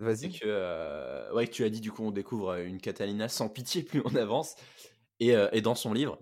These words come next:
Speaker 2: alors, elle, elle dit une phrase, mais avec une froideur et une ins-, insensibilité. Elle dit, tout,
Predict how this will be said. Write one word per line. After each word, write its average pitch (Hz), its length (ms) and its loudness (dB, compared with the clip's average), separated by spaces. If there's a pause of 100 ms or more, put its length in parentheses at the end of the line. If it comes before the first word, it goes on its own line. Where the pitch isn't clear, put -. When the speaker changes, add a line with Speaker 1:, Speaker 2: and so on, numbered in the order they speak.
(140)
Speaker 2:
alors, 85 320 -2
elle, 104 220 -4
elle 104 200 0
dit 127 180 -2
une 117 80 0
phrase, 113 400 -2
mais 101 140 0
avec 95 280 -4
une 107 80 -2
froideur 131 680 4
et 104 100 -6
une 98 120 -2 (180)
ins-, 127 240 0
insensibilité. 123 960 -4 (520)
Elle 107 180 0
dit, 147 180 -6
tout, - 140 -16